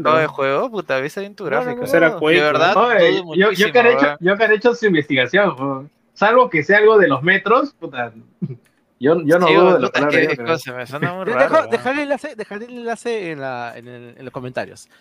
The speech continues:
Speaker 1: Ya,
Speaker 2: de la
Speaker 1: bueno.
Speaker 2: página. En el puesto nueve están los Sims cuatro, que ganan un millón veintisiete mil dólares al día.
Speaker 1: Ya, ese sí, ese sí lo creo, porque, puta, los Sims, puta, básicamente es, compras solamente un diez por ciento del juego, todo lo demás son
Speaker 4: Ah, ya.
Speaker 1: expansiones, ese tipo de
Speaker 4: Ah,
Speaker 1: cosas.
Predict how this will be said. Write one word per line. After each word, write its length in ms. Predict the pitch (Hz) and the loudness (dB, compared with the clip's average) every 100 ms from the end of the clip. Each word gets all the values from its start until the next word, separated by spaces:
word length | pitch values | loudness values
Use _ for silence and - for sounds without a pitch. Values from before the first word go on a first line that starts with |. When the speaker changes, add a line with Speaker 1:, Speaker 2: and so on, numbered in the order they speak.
| - | -20
Speaker 1:
Ya, 60 | 120 | -20
Speaker 2:
de 40 | 107 | -16
la 100 | 104 | -14
Speaker 1:
bueno. 180 | 123 123 | -12 -8
Speaker 2:
página. 380 | 127 117 107 101 _ _ _ _ | -10 -10 -20 -20 _ _ _ _
En 160 | 156 156 | -6 -4
el 80 | |
puesto 240 | 156 247 247 | -2 -2 -2
nueve 180 | 240 240 | 2 2
están 180 | - 220 | 2 -2
los 140 | 208 | -2
Sims 240 | - 214 - | -8 -12 -4
cuatro, 500 | 175 170 - 170 - | 0 0 0 -12 -10
que 80 | 123 | -8
ganan 500 | 131 143 156 156 156 - | -8 -6 -6 -6 -10 -16
un 120 | 156 | -10
millón 220 | 151 151 | -4 -4
veintisiete 360 | 156 147 139 113 | -4 -10 -16 -14
mil 160 | 135 | -12
dólares 340 | 131 135 139 139 | -6 -6 -6 -10
al 100 | 101 | -14
día. 240 | 113 117 _ _ _ _ | -12 -12 _ _ _ _
Speaker 1:
Ya, 120 | 139 | -8
ese 100 | 143 | -8
sí, 100 | 151 | -8
ese 240 | 170 165 160 | -8 -8 -8
sí 80 | 160 | -10
lo 140 | 156 | -10
creo, 240 | 135 117 113 | -8 -8 -10
porque, 240 | 113 113 | -12 -14
puta, 300 | 110 110 104 | -18 -18 -18
los 180 | 107 110 | -16 -16
Sims, 280 | 135 127 131 | -16 -18 -20
puta, 260 | 127 - | -20 -12
básicamente 560 | 117 151 156 151 156 165 | -2 -2 0 -4 -2 -4
es, 220 | 156 - _ - _ | -6 -8 _ -20 _
compras 340 | 185 175 190 | -4 0 0
solamente 540 | 170 190 180 180 180 190 | 0 -2 -2 -2 -2 -2
un 180 | 185 | -2
diez 140 | 175 185 | -4 -2
por 160 | 190 | -2
ciento 200 | 175 180 | -8 -6
del 60 | 165 | -6
juego, 260 | 165 160 135 | -2 -2 -2
todo 100 | 165 | -4
lo 80 | 165 | -4
demás 180 | 160 | -4
son 80 | 165 | -8
Speaker 4:
Ah, 40 | 160 | -14
ya. 20 | |
Speaker 1:
expansiones, 840 | 151 131 117 131 139 143 120 110 | -6 -6 -4 -4 -4 -4 -6 -14
ese 180 | 113 127 | -16 -20
tipo 180 | 123 123 123 | -20 -18 -4
de 80 | |
Speaker 4:
Ah, 100 | 160 127 | -4 -4
Speaker 1:
cosas. 300 | 156 - | -10 -10